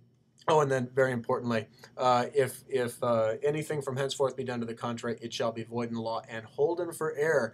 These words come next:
which means, of course, you now have, uh, the availability of a writ of error. So if you are detained illegally, uh, a judge can now order your release by, by,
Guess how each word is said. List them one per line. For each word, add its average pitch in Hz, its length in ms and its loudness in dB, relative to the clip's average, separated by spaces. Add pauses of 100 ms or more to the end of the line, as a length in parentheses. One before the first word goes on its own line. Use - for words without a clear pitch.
(160)
which 135 220 -4
means, 143 180 -6
of 135 80 -4
course, 127 340 -6 (200)
you 131 120 -8
now 143 340 0
have, 135 440 -2 (400)
uh, - 60 -2
the 120 160 -4
availability 143 680 0
of 120 80 -4
a 117 60 -6
writ 135 240 2
of 127 100 -4
error. 135 460 0 (160)
So - 160 -4
if 123 320 -4
you 131 180 -2
are 127 80 0
detained 143 440 -4
illegally, 135 640 0 (240)
uh, 123 280 2
a 113 80 -2
judge 127 360 -2
can 117 120 -4
now 113 160 -2
order 127 280 -4
your 117 180 -2
release 123 460 -4
by, 110 220 -4 (260)
by, 110 380 0